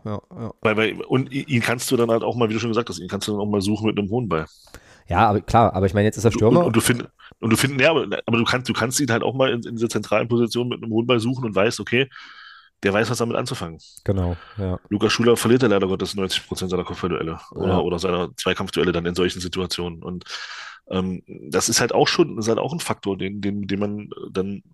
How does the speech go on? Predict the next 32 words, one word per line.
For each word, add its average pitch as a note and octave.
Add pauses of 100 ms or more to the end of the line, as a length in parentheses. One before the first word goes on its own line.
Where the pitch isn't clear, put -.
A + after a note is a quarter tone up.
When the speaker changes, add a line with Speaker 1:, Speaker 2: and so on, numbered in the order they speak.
(340)
Speaker 2:
finde G2+
ich, -
äh, G2
haben G#2+
muss, -
bei, G2+
gerade F#2+
auch G#2
bei G2+
Lucas G#2+
Tenius. A2
Und F#2+ (2000)
ja, G2+ (280)
ich, - (880)
ich B2
würd's, -
ich A2+
würd's C#3+
mir F#3+
für D3+
ihn D#3+
echt C#3
wünschen, D#3+
dass B2+
er C3+
mal C3
starten A2+
kann. F2+ (420)
Speaker 1:
Genau, F#2+
naja, G#2+
Speaker 2:
Also C3+
Speaker 1:
und, B2